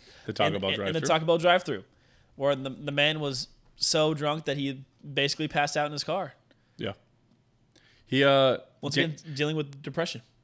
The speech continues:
Speaker 1: Danny Duffy, uh, he, he talked out, uh, and would acknowledge his struggles with anxiety, depression, and a panic disorder. Uh, he's since become an advocate for better mental health in baseball and professional sports in general. I mean, that's,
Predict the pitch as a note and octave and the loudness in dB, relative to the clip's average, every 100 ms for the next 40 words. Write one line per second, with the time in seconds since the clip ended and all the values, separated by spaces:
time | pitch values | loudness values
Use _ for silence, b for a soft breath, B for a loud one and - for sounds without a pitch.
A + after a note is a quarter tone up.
0 | - C3+ C#3 C3+ C#3+ C#3 B2 A#2 A2 A#2+ | 2 4 6 6 6 4 6 6 4 2
1 | D3+ D#3+ D3 F#3 F#3 F#3 C#3 C#3 - _ | 0 2 -2 6 6 8 8 6 4 _
2 | - B2 A#2+ A2+ A2 - A2+ A2 - _ | 2 6 8 8 4 2 0 0 -4 _
3 | B2+ B2 A#2+ B2 B2 B2 - C3+ C3 B2 | 0 2 6 6 4 0 2 2 2 0
4 | A#2 - - C3 B2 A#2+ D#3 G#3+ E3+ - | -2 -4 2 2 4 4 4 4 0 2
5 | D3 - - B2+ D3+ - G#3 G#3 - - | 2 0 -2 -2 0 -2 -2 -4 -8 -6
6 | - - - b b b b b b b | -6 -8 -12 b b b b b b b
7 | _ A2 G#2+ G#2+ B2+ A#2 A#2+ A#2 G#2 G#2+ | _ 4 4 4 -2 -4 -2 0 2 2
8 | - G#2 A2+ G#2 G#2 G2+ G#2+ A2 D3+ F3 | 0 -8 -4 -2 0 -2 -4 -2 -2 -4
9 | - A#2 A2 A#2+ D#3 - G3 C4 D3 D#3 | -8 -4 0 0 -2 0 0 0 -8 -6
10 | E3 E3+ F3 F#3 F#3 F#3 A#3+ - - - | -6 -4 -6 -8 -8 -8 -8 -10 -12 -6
11 | A2+ A2 D3 D3+ - | -2 2 2 2 -12